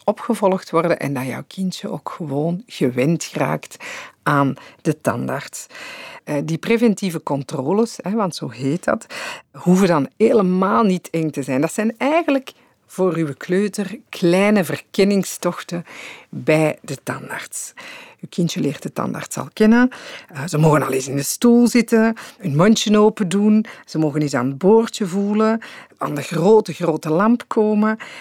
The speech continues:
De tandarts gaat al eens in dat mondje kijken en stelt ook wel wat vragen van: "En snoep jij veel? En wanneer poets jij je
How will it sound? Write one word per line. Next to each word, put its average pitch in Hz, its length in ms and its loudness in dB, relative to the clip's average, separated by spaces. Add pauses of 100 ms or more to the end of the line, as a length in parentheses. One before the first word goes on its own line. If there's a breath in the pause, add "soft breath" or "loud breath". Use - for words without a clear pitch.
(100)
De 160 280 -4
tandarts 226 500 0
gaat 151 180 -6
al 135 280 -8
eens 165 160 -10
in 151 120 0
dat 127 100 -6
mondje 220 440 2
kijken 202 520 -4
en 156 200 -6
stelt 160 360 0
ook 147 140 -6
wel 131 140 -6
wat - 180 -12
vragen 196 600 0
van: 131 160 -6
"En 117 140 -10
snoep 226 400 -2
jij 220 280 -2
veel? 220 400 0
En 202 80 0
wanneer 135 420 -4
poets - 280 -8
jij 214 240 2
je 214 140 -2